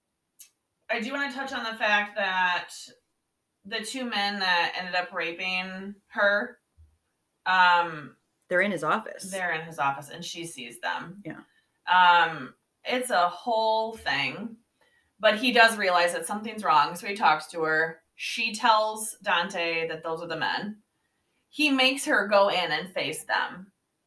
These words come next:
Speaker 1: which I kind of appreciate because I feel like it brings a lot of closure,
Speaker 2: Yeah.
Speaker 1: uh, to her.
Speaker 2: Well, and, but she
Speaker 1: Um,
Speaker 2: tells him the whole story. So
Speaker 1: Yeah.
Speaker 2: for the first time, we realize she
Speaker 1: Yeah.
Speaker 2: was literally taken off the street on her way home from
Speaker 1: Yeah.
Speaker 2: work. She was held by two men for a period of a couple of days.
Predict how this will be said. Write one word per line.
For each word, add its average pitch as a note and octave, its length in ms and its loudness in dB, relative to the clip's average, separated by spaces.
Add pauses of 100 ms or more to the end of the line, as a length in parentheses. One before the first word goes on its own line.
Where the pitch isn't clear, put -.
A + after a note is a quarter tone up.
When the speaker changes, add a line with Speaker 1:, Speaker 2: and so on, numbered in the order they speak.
(280)
Speaker 1:
which C#4 160 0
I D#4+ 100 2
kind D#4+ 180 0
of F4+ 160 0
appreciate C4+ 520 -4
because B3 140 -10
I A#3+ 80 -6
feel A#3+ 120 -6
like B3 140 -4
it A#3+ 80 -6
brings A3+ 220 -6
a G3+ 60 -2
lot F#3+ 160 2
of F#3 120 -4
closure, A3+ 720 -4 (440)
Speaker 2:
Yeah. F3+ 320 -2 (360)
Speaker 1:
uh, - 140 6
to C#4 140 2
her. C4+ 500 2
Speaker 2:
Well, C#4 140 8
and, C#4 220 8
but C4+ 140 8
she C#4 120 2
Speaker 1:
Um, B3+ 60 2
Speaker 2:
tells C4 240 4
him C4+ 120 4
the A3 80 4
whole G3+ 260 0
story. F#3 540 0
So F#3+ 60 2
Speaker 1:
Yeah. G3 140 6
Speaker 2:
for A3 120 2
the G#3+ 100 0
first B3 320 4
time, A3+ 220 4
we G3+ 100 -4
realize G3 520 2
she A#3+ 80 2
Speaker 1:
Yeah. A#3+ 40 0
Speaker 2:
was A3 140 0
literally A3+ 400 4
taken A3 420 -2
off G3 220 4
the B3+ 80 -2
street G3+ 500 -2
on F3+ 120 0
her E3+ 120 2
way E3+ 180 2
home G3+ 220 -2
from A3+ 140 -2
Speaker 1:
Yeah. F3 80 2
Speaker 2:
work. F3 300 4 (420)
She G#3+ 120 -2
was G3 160 0
held G3 320 2
by A3 180 6
two A#3+ 240 -2
men G3 380 0
for F3 240 4
a E3 60 0
period F3+ 340 -2
of F#3 100 -4
a F#3+ 40 -10
couple G3 300 -4
of G#3 80 -4
days. F3 540 0